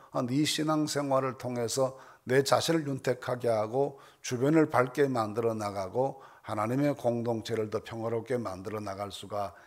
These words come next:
있기 때문에 베드로는 이 환난 중에 있는 성도들에게도 "찬송하자, 그래도 기쁘게 살자, 희망 가지고 즐겁게 노래하자." 그렇게 권하는 것입니다.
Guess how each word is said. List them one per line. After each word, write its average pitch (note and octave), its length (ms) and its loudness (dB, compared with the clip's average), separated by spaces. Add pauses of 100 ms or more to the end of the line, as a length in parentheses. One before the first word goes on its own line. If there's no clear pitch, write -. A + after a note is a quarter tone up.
(120)
있기 G#2+ 260 -10
때문에 G#2 520 -8
베드로는 G#2 640 -6 (240)
이 A#2 80 -8
환난 A#2+ 460 -2
중에 B2 200 -2
있는 A2 160 -4
성도들에게도 G2+ 1000 -4 (240)
"찬송하자, G2+ 960 -4 (240)
그래도 G2+ 300 -8
기쁘게 A2 460 -4
살자, F#2+ 640 -2 (300)
희망 A#2 340 0
가지고 A2 360 2
즐겁게 A#2 480 -2
노래하자." G#2+ 760 2 (220)
그렇게 - 380 0
권하는 G2+ 640 -4
것입니다. F2+ 500 -10